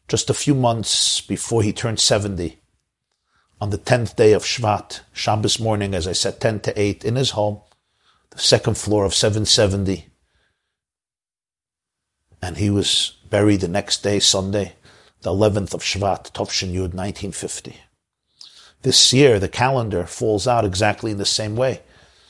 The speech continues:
and because the original Yahrzeit, the Rebbe, Rabbi Yosef Yitzchak, the Rebbe Rayatz, passed away on Shabbos morning, Parshas Bo, the tenth of Shvat. The future of Chabad then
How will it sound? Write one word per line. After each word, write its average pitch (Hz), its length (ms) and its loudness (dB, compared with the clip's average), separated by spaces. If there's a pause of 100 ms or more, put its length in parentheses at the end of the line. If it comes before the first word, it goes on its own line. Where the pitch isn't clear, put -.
(200)
and 113 100 -4
because 101 600 -2
the 104 120 2
original 113 380 2
Yahrzeit, 110 460 0
the 98 100 0
Rebbe, 101 400 0 (680)
Rabbi 98 200 -2
Yosef 107 280 4
Yitzchak, 110 400 -2
the 107 80 -4
Rebbe 101 220 0
Rayatz, 123 420 0
passed - 320 -4
away 104 340 -2 (560)
on 90 140 -6
Shabbos 87 420 0
morning, 95 360 -6
Parshas 90 480 -2
Bo, 90 160 2
the 80 100 -2
tenth 85 260 -6
of - 80 -10
Shvat. - 500 -6 (3250)
The 117 100 0
future 175 420 4
of 139 100 6
Chabad 113 500 4
then 110 340 -2